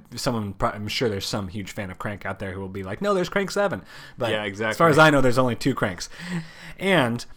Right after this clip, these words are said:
Speaker 1: um, Ghost Rider. I think he directed the Ghost Rider that had Nick Cage in it in the first place, so we know where that connection came from.
Speaker 2: I think he did the second Ghost Rider, and not the first one, if I, I thought.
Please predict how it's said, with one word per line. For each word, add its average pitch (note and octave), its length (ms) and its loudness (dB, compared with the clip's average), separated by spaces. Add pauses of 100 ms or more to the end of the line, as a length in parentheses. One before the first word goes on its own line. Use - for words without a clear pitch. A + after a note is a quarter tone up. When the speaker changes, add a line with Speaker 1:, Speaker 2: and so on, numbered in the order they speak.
(440)
Speaker 1:
um, C3+ 640 2 (560)
Ghost D#3+ 260 4
Rider. F2+ 320 -4
I A2+ 100 -6
think F3 180 -2
he E3 80 0
directed D#3 260 2
the C#3 80 0
Ghost C3+ 240 4
Rider A2+ 240 4
that G#2+ 140 -2
had G#2+ 440 -2
Nick A2+ 160 -4
Cage G#2+ 220 -2
in G#2+ 60 -4
it - 20 -8
in G#2+ 40 -10
the G2+ 60 -14
first C#3 220 -6
place, A2 160 -6
so B2 100 -4
we A2+ 100 0
know B2 140 -2
where A#2 120 0
that A2 140 -4
connection D3 400 -6
came F2+ 220 -12
from. D#2 280 -16 (500)
Speaker 2:
I A#2+ 100 -4
think F#3 300 -10
he A3+ 100 -8
did G3 200 -4
the A#2 100 -6
second G2+ 640 -6
Ghost E2+ 340 -16
Rider, - 440 -18 (800)
and G2+ 140 -10
not G2+ 180 -4
the - 80 -20
first - 320 -14
one, F#2+ 140 -16
if G2 160 -16
I, F2+ 140 -8
I G#2+ 100 -14
thought. - 500 -14